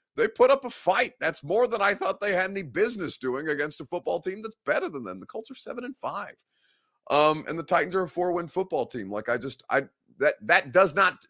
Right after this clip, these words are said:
to me, and I'm not, I'm not saying that I'm, like, I'm not saying that you guys are outright wrong or that I'm outright right, right? I, I'm, I'm willing to take some, take some feedback here and potentially be,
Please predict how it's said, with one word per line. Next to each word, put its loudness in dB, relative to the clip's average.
to -4
me, -4
and -2
I'm 0
not, 4
I'm 2
not 6
saying 6
that 2
I'm, 2
like, 2
I'm 0
not 4
saying 0
that -6
you -10
guys 2
are 0
outright 4
wrong 2
or -2
that -6
I'm 0
outright 0
right, 0
right? 0
I, 2
I'm, 0
I'm -4
willing 0
to -16
take -4
some, -12
take -6
some -10
feedback -6
here -6
and -10
potentially -6
be, -8